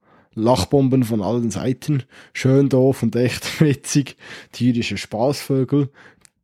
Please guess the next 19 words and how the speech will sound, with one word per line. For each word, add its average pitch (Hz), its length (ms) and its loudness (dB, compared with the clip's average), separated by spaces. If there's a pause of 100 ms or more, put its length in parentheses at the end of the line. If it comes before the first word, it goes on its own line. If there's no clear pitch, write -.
(200)
gemein, 110 520 4
aber 90 340 -4
witzig, 151 540 0 (380)
von 110 240 -6
Scherzkeksen 151 920 0
zu, 107 360 -4 (440)
und 120 220 0
Witzblondinen, 143 1120 2 (460)
Herr 117 280 -2
Ober, 147 420 0
wo 117 100 -2
bleibt 120 300 -2
mein 120 220 0
Witz? - 440 -2 (720)
Kindermund, 139 960 2 (640)
Kindermund 139 680 2
tut 107 300 -4
Witze 139 300 2
kund, 156 460 -2